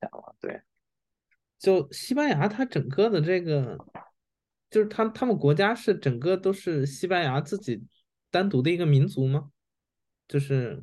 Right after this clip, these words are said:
Speaker 2: 跟
Speaker 1: 就这，这个，这个我，这个我还，你要说这个，我，我，你要说这个民族的东西我记不清了，但是啊，我学过一点西班牙历史。
Speaker 2: 嗯。
Speaker 1: 西班牙之前是那个分裂的那种，就是，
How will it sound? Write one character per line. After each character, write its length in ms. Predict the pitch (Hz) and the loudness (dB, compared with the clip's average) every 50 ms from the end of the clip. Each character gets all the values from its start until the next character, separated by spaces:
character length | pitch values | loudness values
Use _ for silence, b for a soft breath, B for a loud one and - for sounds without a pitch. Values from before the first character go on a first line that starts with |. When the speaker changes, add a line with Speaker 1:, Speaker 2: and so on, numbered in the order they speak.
| - - | -8 -4
Speaker 2:
跟 320 | - 143 135 135 135 135 | 0 2 2 4 4 4
Speaker 1:
就 140 | 135 123 - | 4 4 4
这， 140 | - - 180 - - - - _ - - - | 4 2 2 2 2 -4 -16 _ -20 -12 -6
这 120 | - 156 | -4 -4
个， 180 | - - - - _ _ _ _ _ _ | -4 -6 -8 -18 _ _ _ _ _ _
这 140 | - - - - | -16 -8 -2 0
个 60 | 147 | 0
我， 220 | - 117 113 117 - - - - - | 0 0 -2 -6 -8 -14 -20 -8 -2
这 100 | - 180 | 0 2
个 80 | 143 | 2
我 60 | 110 | 2
还， 320 | - 120 117 143 160 175 - _ _ _ _ - - _ _ | 0 0 -2 -2 -2 -4 -6 _ _ _ _ -20 -20 _ _
你 80 | 131 | -2
要 120 | 127 123 135 | 0 0 0
说 180 | 131 - 170 | 2 2 4
这 180 | 170 190 202 156 | 4 6 6 6
个， 100 | 120 110 | 6 4
我， 240 | 101 117 - 127 - - | 4 2 0 -2 -6 -8
我， 180 | - - - - - _ _ _ _ _ _ _ _ _ B B B B B | -8 -8 -8 -8 -12 _ _ _ _ _ _ _ _ _ B B B B B
你 80 | - 117 | -2 0
要 60 | 127 | 2
说 100 | 151 165 | 2 2
这 160 | 160 - 185 | 4 4 4
个 80 | 147 117 | 6 6
民 260 | 113 107 110 147 185 | 6 6 6 6 4
族 140 | 180 139 123 | 4 4 4
的 60 | 123 | 4
东 140 | 131 135 139 | 4 2 2
西 40 | 139 | 2
我 120 | 135 98 | 2 0
记 220 | - - - - 147 | 0 -2 -2 -2 -2
不 80 | 123 | -2
清 220 | 131 - - 165 160 | -2 -8 -8 -8 -8
了， 120 | 151 - - | -8 -6 -2
但 160 | - 156 151 131 | 0 0 0 0
是 300 | 120 - - - 180 123 | -2 -2 0 2 2 2
啊， 260 | - - - 60 - - _ _ _ _ | 2 -2 -6 -10 -12 -12 _ _ _ _
我 200 | - 113 110 107 | -6 -4 -4 -4
学 300 | 123 - - - 110 107 | -4 -4 -2 2 2 2
过 180 | 120 135 151 143 | 4 4 2 2
一 120 | 147 135 | 0 0
点 180 | 117 113 104 - | -2 -2 -2 -4
西 140 | - - - | -8 -12 -6
班 140 | - 143 139 | -2 -2 0
牙 60 | 147 | 0
历 80 | 143 123 | -2 -4
史。 340 | - - - - - - _ B B B B B B B 147 - | -4 -6 -8 -8 -10 -12 _ B B B B B B B -10 -2
Speaker 2:
嗯。 60 | 120 | 0
Speaker 1:
西 40 | 160 165 | 2 4
班 60 | 170 | 4
牙 100 | 170 175 | 4 2
之 180 | 170 - - 196 | 2 0 -2 -2
前 300 | 190 - 110 107 123 135 | 0 2 2 2 2 0
是 260 | - - 165 143 127 | -2 -2 -2 -2 -2
那 240 | 120 117 113 101 104 | -2 -2 -2 -4 -4
个 180 | - - - - | -6 -8 -8 -8
分 340 | - - - - 165 165 170 | -12 -4 0 2 2 2 2
裂 220 | 190 185 143 113 | 0 2 2 2
的 100 | 107 104 | 2 2
那 160 | 101 110 110 107 | 2 0 0 -2
种， 240 | - - - - - | -2 -4 -8 -10 -10
就 120 | - 107 | -12 -10
是， 420 | - - - 101 92 95 - - | -8 -4 0 2 2 2 2 0